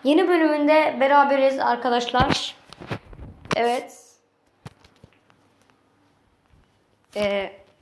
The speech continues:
şunu ben bir kapatayım. Aynen. Evet, başarılar dedim. Kulüp evi. Başarılar. Arkadaşlar. Ee, başarılarda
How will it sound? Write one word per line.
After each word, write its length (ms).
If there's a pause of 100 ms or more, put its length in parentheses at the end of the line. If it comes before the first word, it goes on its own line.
şunu 340
ben 240
bir 180
kapatayım. 560
Aynen. 280 (640)
Evet, 400
başarılar 640
dedim. 400 (2000)
Kulüp 300
evi. 420 (920)
Başarılar. 1080 (1500)
Arkadaşlar. 880 (1160)
Ee, 400
başarılarda 1080